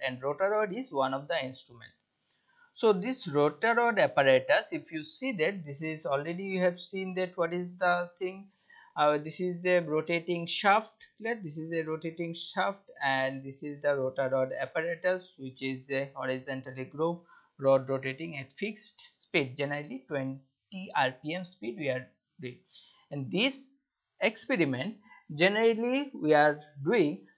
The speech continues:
to find the effect of drug on the muscle coordination or the motor coordination, C N S activity, grim strength of the animal. What we are going to do?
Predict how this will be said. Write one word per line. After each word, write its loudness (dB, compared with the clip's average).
to -4
find 2
the 6
effect -2
of -2
drug 4
on -8
the 0
muscle -2
coordination -2
or -2
the 2
motor 0
coordination, -6
C 2
N 0
S -4
activity, -8
grim -2
strength -6
of 0
the 2
animal. 0
What 6
we 2
are 4
going 2
to -4
do? -4